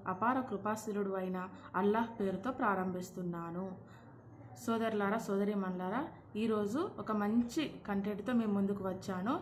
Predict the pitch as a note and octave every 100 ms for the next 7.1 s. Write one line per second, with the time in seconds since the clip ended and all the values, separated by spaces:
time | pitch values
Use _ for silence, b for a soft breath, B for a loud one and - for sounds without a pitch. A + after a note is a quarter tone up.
0 | B B - G#3 G#3+ A#3+ A#3+ G3+ G3 G3+
1 | G#3+ G3+ G#3 G3+ A3 G3 F#3+ G3 F#3+ A#3+
2 | F#4+ G#4 B B B - - A3 A3 G#3+
3 | G#3+ G#3 G#3 G3+ G3 F#3+ F#3+ F#3+ F#3 F3+
4 | F3+ G3 G3+ F#3 B B G3 G3+ G3+ A3
5 | G#3+ G#3 G3+ G#3 G#3 A3 G3+ G3+ G#3 G#3+
6 | G#3 F#3+ - - G3 F#3+ F#3 F3 F#3+ F#3+